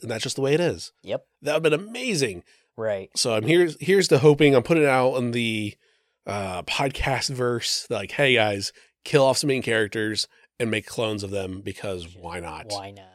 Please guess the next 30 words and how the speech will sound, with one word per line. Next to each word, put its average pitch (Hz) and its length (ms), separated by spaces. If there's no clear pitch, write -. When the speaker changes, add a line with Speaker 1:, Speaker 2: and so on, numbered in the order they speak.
Speaker 1:
I 127 60
mean, 123 120
we've 127 160
already 139 160
Speaker 2:
Yep. 120 60
Speaker 1:
seen 139 180
it 127 80
possible. 131 520
Palpy, 139 440
he, 107 200
Speaker 2:
Yeah. 143 180
Speaker 1:
he 120 180
died, 139 300
and 110 140
he 147 180
brought 123 180
back 131 160
multiple 143 340
clones 117 240
of 113 60
himself. 107 520
Speaker 2:
Right. - 80
Speaker 1:
He 98 120
has 123 200
a 151 200
Speaker 2:
Right. - 0
Speaker 1:
Snoke. 170 340
He 123 140
Speaker 2:
Peop- 123 80
Speaker 1:
has 131 160